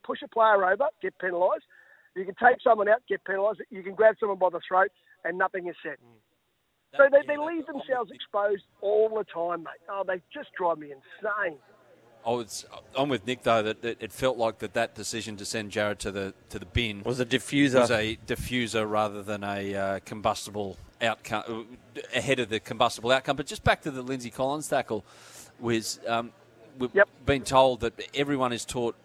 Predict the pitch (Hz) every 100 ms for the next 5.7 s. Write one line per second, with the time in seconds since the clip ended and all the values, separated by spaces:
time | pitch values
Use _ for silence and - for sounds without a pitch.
0 | _ _ 123 127 - 104 113 110 - 104
1 | - 113 107 98 - 113 - 107 - 107
2 | - - - - 147 170 135 127 120 -
3 | - - - - - _ _ 123 - -
4 | 175 185 151 120 - - - _ _ _
5 | _ _ 131 131 139 143 135